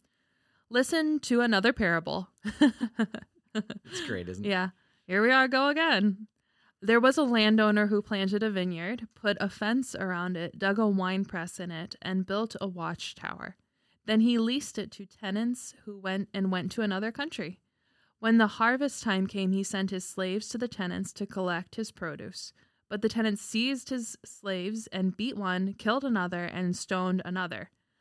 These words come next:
Speaker 1: Again, he sent other slaves, more than the first, and they treated them in the same way. Finally, he sent his son to them, saying, "They will respect my son." But,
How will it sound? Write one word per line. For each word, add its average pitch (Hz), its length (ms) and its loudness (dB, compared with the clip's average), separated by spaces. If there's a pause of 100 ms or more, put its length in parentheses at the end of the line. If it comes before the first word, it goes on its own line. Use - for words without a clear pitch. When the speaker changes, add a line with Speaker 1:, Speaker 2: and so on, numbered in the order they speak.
(260)
Speaker 1:
Again, 226 540 2
he 233 220 0
sent 214 460 2
other 262 300 0
slaves, - 400 -10
more 208 400 0
than 196 180 -2
the 196 100 0
first, - 460 -12 (460)
and 196 180 2
they 196 180 2
treated 233 440 -4
them 190 280 0
in 180 180 -2
the 175 80 -2
same 185 580 -4
way. 190 360 -8 (600)
Finally, 262 360 2
he 254 120 6
sent 202 300 0
his 196 160 -8
son 196 340 -4
to 180 120 -10
them, 170 340 -12
saying, 180 500 -6 (380)
"They 175 120 -4
will 185 160 0
respect 202 460 -4
my 240 140 -2
son." 262 460 -2 (680)
But, 208 360 2